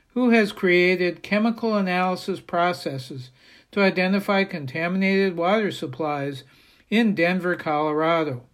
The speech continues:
Rao is a do-it-yourself scientist who reads technical journals and has used technology to create an app to point out instances of cyberbullying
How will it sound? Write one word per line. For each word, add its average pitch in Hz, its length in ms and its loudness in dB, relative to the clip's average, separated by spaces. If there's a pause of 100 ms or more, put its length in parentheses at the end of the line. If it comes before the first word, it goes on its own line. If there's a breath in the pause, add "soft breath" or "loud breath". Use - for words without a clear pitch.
(680 soft breath)
Rao 214 360 4
is 175 180 0
a 165 80 -2
do-it-yourself 208 840 0
scientist 139 840 -4 (500 soft breath)
who 262 220 0
reads 196 460 2
technical 190 500 -2
journals 180 600 -4
and 147 120 -10
has 151 240 -6
used 151 240 -4
technology 175 840 -2 (320 loud breath)
to 233 100 -6
create 220 400 2
an 202 160 0
app 170 480 -2
to - 80 -8
point 202 380 0
out 190 200 2
instances 190 840 -2 (300 soft breath)
of 151 80 -8
cyberbullying 147 1120 -2